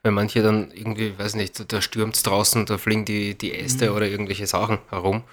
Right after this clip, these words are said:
Speaker 2: Ja.
Speaker 1: Und dann zwingen sich manche da zum Reiten in so einem Wetter, das macht ja auch keinen
Speaker 2: Ja,
Speaker 1: Sinn.
Speaker 2: und ich werd auch extrem ungern von den Bäumen <laughs> erschlagen im Wald. Ich lass das mal lieber. Absolut. Gibt,
Speaker 1: Ja.
Speaker 2: ist ja leider auch nicht immer so
Speaker 1: Gibt's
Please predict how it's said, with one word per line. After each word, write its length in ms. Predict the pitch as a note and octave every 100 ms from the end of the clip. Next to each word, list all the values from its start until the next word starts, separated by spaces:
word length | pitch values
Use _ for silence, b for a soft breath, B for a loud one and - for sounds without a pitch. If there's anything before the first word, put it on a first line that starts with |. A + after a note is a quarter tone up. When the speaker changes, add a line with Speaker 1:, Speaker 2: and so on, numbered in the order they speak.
| B
Speaker 2:
Ja. 200 | C3 B2 -
Speaker 1:
Und 280 | - G#2+ -
dann 120 | G#2
zwingen 380 | - A#2 C3+ B2
sich 160 | A2 F#2+
manche 320 | F#2+ F#2+ G#2
da 120 | F#2
zum 160 | - F2
Reiten 320 | D#2+ A#2+ G#2+
in 60 | F#2
so 80 |
einem 180 | F2+ E3+
Wetter, 260 | A2+ D#3 F3
das 180 | F#2 -
macht 240 | - -
ja 60 | D#2+
auch 100 | -
keinen 220 | D#3 D#3
Speaker 2:
Ja, 120 | A#2+ A#2
Speaker 1:
Sinn. 80 |
Speaker 2:
und 60 | D3+
ich 160 | C#3+ B2
werd 180 | B2
auch 160 | C3+ -
extrem 460 | - - - A#2 C3
ungern 420 | B2+ A#2+ A#2+ A#2
von 240 | - G#2
den 160 | A2 A2
Bäumen 280 | C2+ F2 G#2+
<laughs> 60 | -
erschlagen 560 | F#3 - - - - -
im 180 | G3+ -
Wald. 400 | - - - F#3
Ich 140 | -
lass 260 | A#2+ - -
das 160 | B2
mal 160 | A2+ -
lieber. 400 | E3+ - - D3+
Absolut. 320 | B2 - - - B B B B B
Gibt, 120 | F#3
Speaker 1:
Ja. 120 | E3+ G#3 -
Speaker 2:
ist 200 | E3 D#3+
ja 80 | A3+
leider 380 | G#3+ G3+ A3 -
auch 260 | C#3+ B2
nicht 220 | C#3 B2 A#2+
immer 280 | B2+ D3
so 320 | F#3 F#2 G2 -
Speaker 1:
Gibt's 100 | -